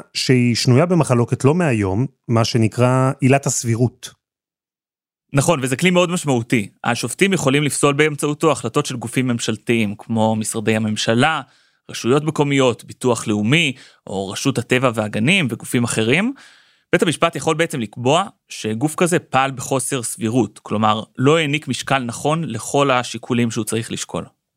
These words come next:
Speaker 2: למשל, כשהממשלה החליטה למגן באופן חלקי בלבד בתי ספר בשדרות ובעוטף עזה משיקולי תקציב, בג"ץ קבע שההחלטה הזו לא סבירה, כלומר שהממשלה לא נתנה משקל מספיק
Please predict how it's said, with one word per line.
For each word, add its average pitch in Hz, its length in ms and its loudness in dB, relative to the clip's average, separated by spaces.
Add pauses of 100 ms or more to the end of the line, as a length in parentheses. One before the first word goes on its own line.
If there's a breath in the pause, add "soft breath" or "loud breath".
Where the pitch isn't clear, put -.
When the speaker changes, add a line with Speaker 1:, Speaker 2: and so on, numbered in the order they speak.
(540)
Speaker 2:
למשל, 143 340 0
כשהממשלה 113 800 -2
החליטה 120 440 -4
למגן 110 420 -2
באופן 120 260 -2
חלקי 117 380 -2
בלבד 117 400 2
בתי 110 200 -4
ספר 117 320 -4
בשדרות 110 540 0
ובעוטף 110 440 -4
עזה 120 260 0
משיקולי 117 520 -2
תקציב, 160 420 -4 (600 soft breath)
בג"ץ 143 380 0
קבע 127 300 -2
שההחלטה 113 540 -4
הזו 123 200 -2
לא 120 140 0
סבירה, 110 440 -2 (460)
כלומר 110 340 2
שהממשלה 120 680 0
לא 147 140 -4
נתנה 139 260 -4
משקל 127 400 -2
מספיק 147 560 -6